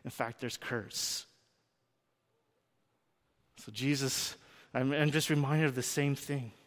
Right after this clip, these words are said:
And this is the type of person that Jesus saves. It is the one who honors him as Lord and, and, and just doesn't want him for all the services that he does, but humbly seeks his grace. The man believed the word that Jesus spoke to him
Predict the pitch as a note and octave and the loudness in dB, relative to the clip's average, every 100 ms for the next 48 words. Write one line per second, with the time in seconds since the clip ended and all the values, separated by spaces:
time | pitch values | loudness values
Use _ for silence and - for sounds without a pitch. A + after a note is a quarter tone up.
0 | _ - - C#3 D3+ E3 D#3 - E3 D3+ | _ -20 0 4 4 4 2 8 8 8
1 | - E3 - C#3+ B2+ - D#3+ D3+ C#3 - | 6 6 6 2 0 4 4 4 4 4
2 | D#3+ D#3+ C3+ - - - D#3+ D#3+ E3+ D#3 | 6 6 6 2 -8 0 6 8 8 10
3 | F3 D#3+ E3 D3 D#3+ F3+ F3 - E3 C#3 | 10 10 8 10 12 12 10 8 8 8
4 | C3+ C#3 E3 F3 E3 - - E3 F3 F#3+ | 6 8 10 10 8 -2 4 6 8 8
5 | F3 E3 D3+ - G3 - - - - F#3 | 8 6 6 12 12 12 4 -6 6 10
6 | F3+ F3+ D#3+ E3+ G3+ F#3+ F3+ - F3+ E3 | 10 8 12 12 12 12 6 8 12 12
7 | F#3 E3 - G3 G3+ G3 F3 E3 D#3 D3 | 12 10 10 12 12 10 8 8 8 10
8 | G3+ G#3+ - - - F#3 - G3 G#3+ A#3 | 12 12 12 2 8 8 12 12 12 10
9 | A#3 A3 - - - A3+ A3+ - - - | 8 6 6 2 6 6 6 2 -6 6
10 | - F#3 D#3 F3+ F#3+ A3 F#3+ - - - | 10 10 10 6 10 12 10 4 -6 -2
11 | - G3 F#3+ G3 A3+ B3+ A3 A3 F#3 G#3+ | 10 12 12 12 12 12 12 10 10 10
12 | A3+ F3+ G3+ E3+ G3+ G#3+ A3+ F#3 D#3 - | 8 12 10 12 12 12 12 12 8 8
13 | G#3 G#3+ G3+ - - G3 G#3+ A#3 G#3 G#3+ | 6 6 6 6 12 12 12 8 8 8